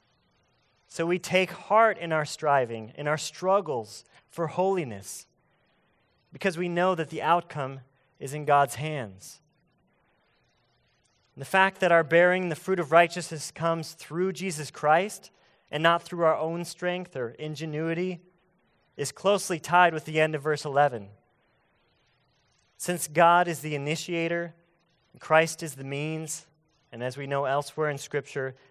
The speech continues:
the Spirit is the guarantee, therefore all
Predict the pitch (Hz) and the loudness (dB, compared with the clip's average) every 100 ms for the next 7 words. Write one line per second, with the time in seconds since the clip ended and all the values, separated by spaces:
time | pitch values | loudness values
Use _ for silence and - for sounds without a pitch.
0 | - 131 - 160 156 151 131 135 147 147 | -14 -12 -8 -2 -2 -2 -4 -2 0 0
1 | 143 - 160 165 160 _ _ _ _ _ | -4 -8 -8 -8 -10 _ _ _ _ _
2 | _ _ _ - 156 170 170 165 151 - | _ _ _ 0 2 2 2 2 2 2
3 | 156 160 165 156 | 4 4 2 -4